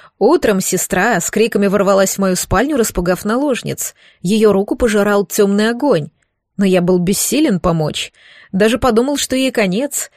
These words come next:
и хотел экстренно направить к тебе. Но всё само по себе закончилось. Теперь у неё нет правой руки до локтя. Я бы попенял, что это жестоко, если бы не знал, что моя сестрёнка вытворяла с тобой в былые времена.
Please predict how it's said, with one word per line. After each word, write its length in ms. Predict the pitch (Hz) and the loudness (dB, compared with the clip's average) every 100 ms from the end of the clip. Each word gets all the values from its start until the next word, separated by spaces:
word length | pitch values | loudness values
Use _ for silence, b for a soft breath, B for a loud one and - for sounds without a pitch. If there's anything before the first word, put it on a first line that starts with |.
| b - | b -4
и 80 | |
хотел 320 | 180 185 208 - | 0 0 0 0
экстренно 560 | 202 - - 254 254 | -2 -2 -2 0 2
направить 480 | 247 233 247 240 247 | 0 0 2 2 0
к 80 | - | -4
тебе. 400 | - 277 190 - - _ _ _ - | -4 0 0 -2 -10 _ _ _ -2
Но 120 | 202 | -2
всё 180 | - 180 | 0 -2
само 260 | 190 190 | 0 -2
по 80 | 165 | -2
себе 240 | - 214 | -2 0
закончилось. 760 | 226 - - 233 - 151 147 - _ _ _ _ _ | 0 -2 -2 -4 -2 -4 -6 -10 _ _ _ _ _
Теперь 520 | - 170 170 190 269 b b b | -2 -2 0 -2 -2 b b b
у 60 | 214 | 0
неё 200 | 202 190 | 2 2
нет 240 | 185 220 | 0 -2
правой 320 | - 175 175 | -2 0 2
руки 260 | 233 247 202 | 0 0 0
до 160 | 180 233 | 2 2
локтя. 560 | 311 226 - - - - _ _ _ _ - | 2 0 -4 -6 -6 -10 _ _ _ _ -4
Я 320 | 180 208 202 | 2 4 4
бы 140 | 196 | 2
попенял, 480 | 185 190 202 202 208 | 0 0 2 2 0
что 240 | 196 - | -2 0
это 240 | 202 190 208 | 0 2 0
жестоко, 840 | 214 269 - 415 330 170 - - b b b b - | 0 -4 -2 2 2 0 -4 -8 b b b b -2
если 260 | 311 311 | 0 2
бы 140 | 269 262 | 0 0
не 100 | 254 | 0
знал, 220 | 233 269 | 0 -2
что 300 | 247 - 233 | -2 -2 0
моя 180 | 165 147 | 0 -2
сестрёнка 720 | 151 165 - 339 247 202 175 156 | -2 -4 -2 -2 0 0 0 0
вытворяла 500 | 196 226 262 302 269 | -2 0 0 0 -2
с 80 | |
тобой 280 | - 247 262 | -4 -2 -2
в 60 | 220 | 0
былые 360 | 226 247 240 | 0 0 0
времена. 460 | 220 226 226 208 151 | 0 -2 -2 -2 -4